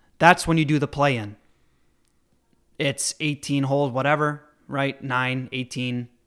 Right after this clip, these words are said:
whatever you want, probably eighteen. Depending on who's there, you,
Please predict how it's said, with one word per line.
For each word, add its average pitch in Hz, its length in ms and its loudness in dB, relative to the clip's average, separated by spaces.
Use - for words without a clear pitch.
whatever 123 220 -6
you 120 100 -4
want, 117 280 -4
probably 123 240 -4
eighteen. 117 440 -8
Depending 139 260 -2
on 127 100 -2
who's 123 220 -2
there, 123 280 0
you, 113 260 -6